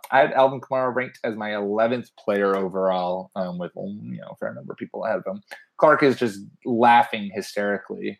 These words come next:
He, he just can't even imagine how I could fathom such an idea, but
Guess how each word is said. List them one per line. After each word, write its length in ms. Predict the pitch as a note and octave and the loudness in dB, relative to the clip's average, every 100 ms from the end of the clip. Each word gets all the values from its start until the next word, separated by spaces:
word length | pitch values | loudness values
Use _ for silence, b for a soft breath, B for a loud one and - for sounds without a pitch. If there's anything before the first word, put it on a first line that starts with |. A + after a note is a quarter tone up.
| _ | _
He, 240 | G#2 G2 - | -8 -8 -6
he 120 | G#2 | -6
just 180 | G2 - | -4 -6
can't 180 | - G#2 | -4 -4
even 200 | G2+ G2 | -2 -2
imagine 680 | F#2+ F#2+ F#2 G2 F#2+ F#2+ - - - - | -2 0 2 2 0 -4 -8 -12 -8 -4
how 240 | G#2 F#2 | -2 -2
I 260 | E2+ F#2 F#2+ | -4 -2 -2
could 400 | - G2 G2+ - _ | -2 0 0 -4 _
fathom 540 | C3+ D#3 F3+ C3 F#2+ F2+ _ b b b - | 4 8 8 6 0 -4 _ b b b 0
such 280 | C3 B2+ | 2 4
an 100 | A#2+ | 2
idea, 500 | G#2+ G2 A2+ A2 F#2+ - | 0 0 4 4 6 6
but 240 | A#2 - | 6 4